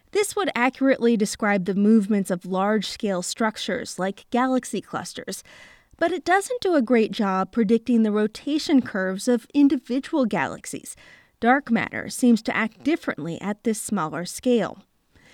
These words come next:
Tim Tate is a particle physicist at the University of California, Irvine.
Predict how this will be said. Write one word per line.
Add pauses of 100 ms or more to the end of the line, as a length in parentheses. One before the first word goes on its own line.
(120)
Tim
Tate
is
a
particle
physicist
at
the
University
of
California,
Irvine.